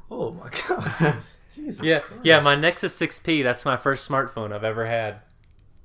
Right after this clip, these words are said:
Speaker 2: It's pretty impressive, honestly. No, I, I've always wanted to go back to the dumb phone.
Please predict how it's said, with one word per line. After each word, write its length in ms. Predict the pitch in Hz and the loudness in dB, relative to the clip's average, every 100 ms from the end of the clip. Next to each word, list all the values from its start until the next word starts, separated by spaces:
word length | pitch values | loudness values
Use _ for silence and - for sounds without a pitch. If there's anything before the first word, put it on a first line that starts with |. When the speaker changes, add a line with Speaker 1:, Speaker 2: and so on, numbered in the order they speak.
| - - - - - - | -20 -18 -16 -14 -14 -16
Speaker 2:
It's 80 | - | -12
pretty 240 | - 165 | -4 -2
impressive, 520 | 120 110 131 147 110 113 | -2 -2 -4 -4 -6 -6
honestly. 600 | 139 123 - 120 123 - - - | -6 -8 -10 -10 -10 -12 -18 -4
No, 80 | 160 | 6
I, 260 | 175 202 - - - _ - | 6 6 -2 -18 -20 _ -4
I've 160 | 127 | -2
always 340 | 151 208 190 156 | 2 2 2 0
wanted 380 | 131 143 147 139 | 0 0 -2 -8
to 80 | 120 | -10
go 180 | 127 123 | -8 -6
back 300 | 120 120 - | -4 -4 -6
to 80 | 131 | -12
the 140 | 113 | -10
dumb 300 | 110 113 120 | -8 -8 -10
phone. 500 | 117 123 123 123 123 | -10 -8 -6 -8 -12